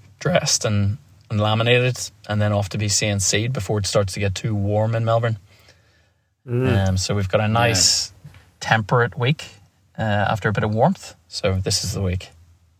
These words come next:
Speaker 3: And you're gonna be going to Gem for the C N C ing?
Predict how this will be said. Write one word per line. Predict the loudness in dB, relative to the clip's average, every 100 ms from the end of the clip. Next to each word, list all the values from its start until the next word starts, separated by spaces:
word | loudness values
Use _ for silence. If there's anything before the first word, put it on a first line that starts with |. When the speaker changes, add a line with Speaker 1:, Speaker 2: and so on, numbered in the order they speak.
| _ _ _ -4
Speaker 3:
And | -2
you're | 0
gonna | -2
be | 0
going | 0 0 -2
to | -2 0 0 -2
Gem | -2 0 0 0
for | -2 -2
the | 0 0 -2 -4 -8 -18 _ _
C | -4 -2
N | -2
C | -2 -2
ing? | -4